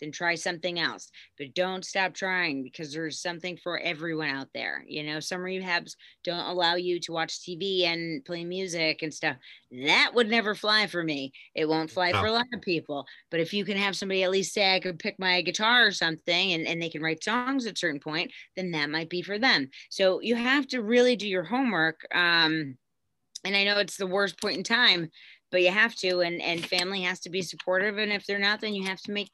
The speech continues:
Speaker 1: you know, your own new family, if you will, somehow. And you have to be able to trust people at some point, but just do it. Because if you don't do something, you're gonna be dead.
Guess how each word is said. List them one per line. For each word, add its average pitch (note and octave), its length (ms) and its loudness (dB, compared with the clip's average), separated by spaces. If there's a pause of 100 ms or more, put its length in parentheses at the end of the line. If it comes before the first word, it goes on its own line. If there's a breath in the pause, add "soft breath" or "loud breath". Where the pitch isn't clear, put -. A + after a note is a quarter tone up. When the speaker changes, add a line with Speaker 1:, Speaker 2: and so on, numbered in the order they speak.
(140)
Speaker 1:
you G#3+ 140 -2
know, G3 380 -4
your G3+ 260 -2
own A#3+ 420 2
new C4+ 220 6
family, E3 460 0
if C#3+ 160 -8
you D3+ 100 -4
will, C#3+ 180 -2
somehow. C3+ 580 -4
And D3 100 -4
you D3+ 100 -2
have D#3+ 220 -6
to - 80 -14
be F#3+ 80 -4
able F#3+ 160 -4
to F#3+ 40 -6
trust G#3 300 -8
people F3 300 -4
at D#3+ 100 -8
some F#3 180 -8
point, C#3 380 -10
but A2 220 -8 (640 loud breath)
just F3+ 240 -4
do C#4 300 6
it. A#3+ 240 4 (100)
Because F3 240 -8
if F3 140 -8
you F#3+ 100 -6
don't G3+ 480 -4
do G#3+ 160 -4
something, D#3+ 880 -2
you're D#3 140 -6
gonna F3+ 180 -2
be D#3 160 -6
dead. D3 480 -2